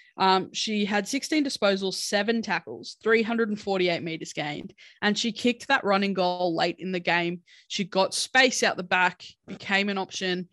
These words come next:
used her speed, kicked a great goal. So Jamie Stanton, loving what she's doing. And then I've given, I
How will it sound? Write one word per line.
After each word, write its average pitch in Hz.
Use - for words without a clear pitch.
used 196
her 185
speed, 175
kicked -
a 175
great 160
goal. 135
So 185
Jamie 226
Stanton, 180
loving 180
what 185
she's 165
doing. 165
And 220
then 240
I've 262
given, 269
I -